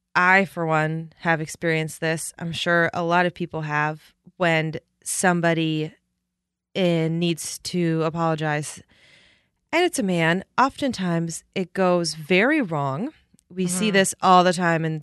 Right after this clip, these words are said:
Speaker 1: public, um, like, when public figures have to make apologies. And one of the big ones is to turn it <laughs> around and say that, uh, like, "I didn't make the mistake.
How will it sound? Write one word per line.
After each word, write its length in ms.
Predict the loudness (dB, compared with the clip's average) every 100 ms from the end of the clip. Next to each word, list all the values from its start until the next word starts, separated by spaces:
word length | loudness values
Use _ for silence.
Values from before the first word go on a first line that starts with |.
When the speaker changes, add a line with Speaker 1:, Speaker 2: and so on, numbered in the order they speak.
| -6
Speaker 1:
public, 520 | -2 2 0 0 -10 -20 _ _ -6
um, 380 | -4 -4 -8 -12 -12
like, 200 | -8 -8 _ _ _ _ -20 -20 _ _ _
when 160 | -4 0
public 260 | 0 0
figures 300 | -2 -2 -2
have 100 | -2 -2
to 60 |
make 140 | -4 -4
apologies. 760 | -4 -2 0 0 0 -2 -4 _ -20 _ _ _
And 260 | 0 2 2
one 160 | 2 2
of 80 |
the 80 | -2
big 240 | 2 2 4
ones 400 | 0 2 -2 -4
is 360 | -2 -2 -2 -8
to 520 | -4 -2 0 -2 -4 _ _ _ -12
turn 280 | -2 0
it 80 | 2
<laughs> 100 | 2
around 560 | 4 2 0 0 0 -4
and 180 | -6 -6
say 220 | -2 0 0
that, 280 | 0 -2 _ _ _ _ _ _ _ _ _ 0
uh, 40 | 2
like, 220 | 2 0 4
"I 240 | 6 8
didn't 220 | 8 4
make 220 | 2 0 -2
the 80 |
mistake. 560 | -4 -4 -2 -2 -2